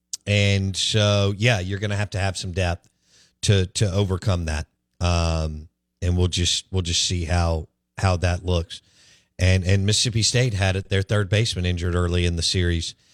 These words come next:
And we'll see what goes on there. And Marshawn's not playing. Um,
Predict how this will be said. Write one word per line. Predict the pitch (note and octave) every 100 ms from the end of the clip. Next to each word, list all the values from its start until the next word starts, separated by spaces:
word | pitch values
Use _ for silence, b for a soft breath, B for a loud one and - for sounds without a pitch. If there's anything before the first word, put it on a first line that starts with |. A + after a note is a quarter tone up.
| b b b _
And | F#2 F#2 F#2 E2+
we'll | F#2 F#2
see | -
what | G2+ F#2+
goes | G2 F#2+ G#2 -
on | F#2+ F#2+
there. | F2+ G2 G#2
And | F#2+
Marshawn's | F#2 - G2+ G2 G2 -
not | F#2+ G2
playing. | - F#2+ G2 G2 G2 _ b b b _ -
Um, | F#2 F#2 F#2 F2 E2+ E2+